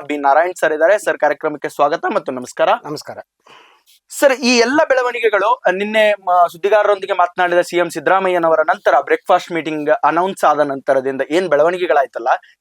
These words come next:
Speaker 1: ಯಾವ್ದು ಬ್ರೇಕ್ ಆಗ್ಲಿಲ್ಲ ಅಲ್ಲ ಸರ್ ಬ್ರೇಕ್‌ಫಾಸ್ಟ್ ಮೀಟಿಂಗ್ ಅಲ್ಲಿ?
Speaker 2: ರಾಜಕೀಯ ಪಕ್ಷಗಳದು ಒಂದು ರೀತಿ ಬೃಹನ್ ನಾಟಕ,
Speaker 1: ಹ್ಮ್.
Speaker 2: ದೊಡ್ಡ ನಾಟಕ ಇದು.
Speaker 1: ಹ್ಮ್.
Speaker 2: ಈ, ಆ,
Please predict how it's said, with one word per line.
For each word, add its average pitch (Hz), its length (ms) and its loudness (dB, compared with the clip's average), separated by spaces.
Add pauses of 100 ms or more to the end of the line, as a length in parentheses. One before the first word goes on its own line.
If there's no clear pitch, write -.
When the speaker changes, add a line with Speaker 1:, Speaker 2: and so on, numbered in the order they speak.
Speaker 1:
ಯಾವ್ದು 285 280 2
ಬ್ರೇಕ್ 214 300 0
ಆಗ್ಲಿಲ್ಲ 180 360 2
ಅಲ್ಲ 110 160 -2 (100)
ಸರ್ 110 100 -10
ಬ್ರೇಕ್‌ಫಾಸ್ಟ್ 131 420 -4
ಮೀಟಿಂಗ್ 143 220 -12
ಅಲ್ಲಿ? 151 160 -8 (720)
Speaker 2:
ರಾಜಕೀಯ 170 520 -2
ಪಕ್ಷಗಳದು 170 640 -2 (360)
ಒಂದು 143 200 -14
ರೀತಿ 147 360 -10
ಬೃಹನ್ 147 420 -6
ನಾಟಕ, 143 320 -6 (420)
Speaker 1:
ಹ್ಮ್. 123 300 -12
Speaker 2:
ದೊಡ್ಡ 147 260 -6
ನಾಟಕ 151 380 -8 (120)
ಇದು. 101 160 -20
Speaker 1:
ಹ್ಮ್. - 880 -20
Speaker 2:
ಈ, 135 340 -10 (140)
ಆ, 120 140 -12